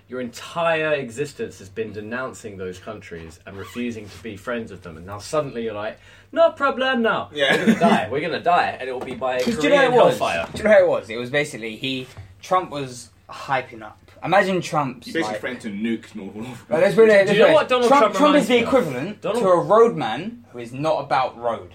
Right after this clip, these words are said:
Speaker 1: Do you know who he reminds me of? Perry. From school.
Speaker 3: Alien head Perry.
Speaker 1: Yeah, do you remember, like, man would beef you, like, "What, fam, what?" And then he'd come up to you, he's like,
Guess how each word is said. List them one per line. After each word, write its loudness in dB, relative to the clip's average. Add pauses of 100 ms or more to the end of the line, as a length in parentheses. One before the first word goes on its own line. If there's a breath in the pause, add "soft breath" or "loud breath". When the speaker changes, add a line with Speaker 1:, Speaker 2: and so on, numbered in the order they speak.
Speaker 1:
Do -10
you -4
know -2
who -2
he 2
reminds -2
me -10
of? -16 (220)
Perry. -12 (1500)
From -18
school. -14
Speaker 3:
Alien -6
head -14
Perry. -14 (120)
Speaker 1:
Yeah, -12
do -18
you -10
remember, -8
like, -6
man -6
would -14
beef -6
you, -6
like, -2 (120)
"What, 6
fam, 0
what?" 4
And -6
then -6
he'd -6
come 2
up 2
to -10
you, -6
he's -6
like, 0